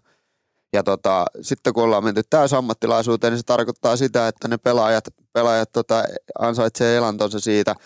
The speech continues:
Sehän on hyvä, niinku, liigan kannalta ehdottomasti, että liigan tasohan on noussut tosi huomattavasti. Mut sitten taas seuraajan kannalta, niin, niin se tarkoittaa sitä, että, että pitää myydä enemmän, pitää saada,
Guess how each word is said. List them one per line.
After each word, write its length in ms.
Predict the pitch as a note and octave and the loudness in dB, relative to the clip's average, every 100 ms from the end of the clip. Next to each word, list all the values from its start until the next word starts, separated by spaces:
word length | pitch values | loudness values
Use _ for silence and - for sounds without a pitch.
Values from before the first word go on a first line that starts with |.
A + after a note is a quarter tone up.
| - _ | -20 _
Sehän 260 | B2+ C3 A2+ | 0 2 2
on 120 | A2+ | 2
hyvä, 240 | C#3+ B2 | 2 2
niinku, 260 | G#2+ G#2 C3+ | 0 0 2
liigan 340 | D#3 F#2 F2 | 4 2 -2
kannalta 440 | D#2+ E2+ D2+ - G#2 | -6 -8 -10 -2 0
ehdottomasti, 580 | G#2 - A#2 A2+ - | 0 -2 -2 -2 -2
että 100 | F#2 | -2
liigan 280 | G#2 G2+ G2 | 0 0 0
tasohan 420 | B2 A2+ G2 F2+ | 0 0 0 0
on 140 | F2 D#2+ - _ | -4 -8 -16 _
noussut 400 | F#2+ G2+ - - - | _ -2 -2 -4 -2
tosi 280 | A2 G2 G2 A2 | 0 0 -2 -2
huomattavasti. 720 | B2+ F2+ E2+ - - - - G2+ | -2 -2 -6 -10 -10 -12 -12 -8
Mut 180 | A2 | -6
sitten 300 | - A#2 A#2 | -4 -2 -2
taas 220 | A#2 A#2+ - | -2 0 2
seuraajan 380 | C3+ G2 F#2 | 2 2 0
kannalta, 440 | E2+ F#2 F#2+ F#2 G2 | -2 -4 -4 -4 -4
niin, 160 | F#2+ | -4
niin 480 | - _ _ _ - | -8 _ _ _ -10
se 60 | G#2 | -2
tarkoittaa 500 | A2 G2 - A2 A2+ | 0 0 -4 -2 0
sitä, 340 | B2+ B2+ A#2 | 0 2 0
että, 300 | A2 - B2 - - | 0 -2 -4 -4 -8
että 140 | A2 | -4
pitää 260 | A#2+ A#2 A#2 | -2 0 0
myydä 360 | B2+ B2+ A#2+ | 2 2 4
enemmän, 460 | A#2 A#2+ A#2+ A#2 A2 _ | 2 0 -2 -4 -6 _
pitää 280 | A2+ - A2 | -6 -2 0
saada, 340 | A#2+ A#2 A#2 | 0 2 0